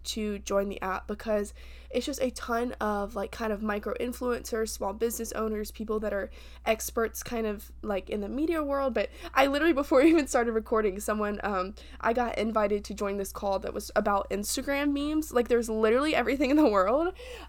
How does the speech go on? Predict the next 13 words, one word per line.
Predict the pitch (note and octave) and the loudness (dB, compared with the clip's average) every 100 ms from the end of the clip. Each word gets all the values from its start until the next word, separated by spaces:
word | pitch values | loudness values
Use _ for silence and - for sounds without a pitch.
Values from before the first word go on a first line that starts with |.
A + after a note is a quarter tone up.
| - | 0
Um, | A#3+ A#3+ | 0 2
but | A#3+ - | -2 -2
it's | B3+ - | -4 -4
a | B3+ | -4
really | A#3 A3+ A#3+ C#4+ | 0 0 0 -2
cool | - - A3 | -6 -6 -6
platform | - B3 - A3+ | -4 -6 -2 -2
where | A3 | -2
you | G#3+ | -4
can | G#3+ A#3+ G#3 - | -4 -4 -4 0
actually | G#3+ A#3+ - A#3 - - - - - | 0 0 -4 -6 -8 -16 -18 -18 2
audio | A3 C#4+ D4+ G#3 | 4 4 4 2
chat | - - F#3+ F#3 - | 0 -2 2 2 0